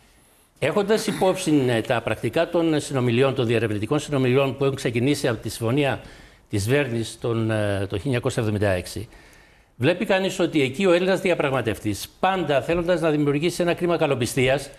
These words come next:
κάνει μια τακτική υποχώρηση. Ξέρω τα πρακτικά που λένε ότι μπορεί να μην επεκτείνουμε τα χωρικά μας ύδατα,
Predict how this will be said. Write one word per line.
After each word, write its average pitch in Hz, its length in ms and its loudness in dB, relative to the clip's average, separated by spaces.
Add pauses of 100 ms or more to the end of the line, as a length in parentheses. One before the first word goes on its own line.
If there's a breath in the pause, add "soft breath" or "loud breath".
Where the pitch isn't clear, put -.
(340 loud breath)
κάνει 214 220 0
μια 208 160 2
τακτική 202 320 -2
υποχώρηση. 185 640 0 (1400)
Ξέρω 156 260 2
τα 143 100 2
πρακτικά 135 460 -2
που 160 100 -2
λένε 208 280 0
ότι 196 440 -2 (720 soft breath)
μπορεί 170 300 4
να 202 120 2
μην 202 120 2
επεκτείνουμε 170 540 2
τα 147 100 2
χωρικά 139 320 0
μας 127 180 -2
ύδατα, 120 560 -2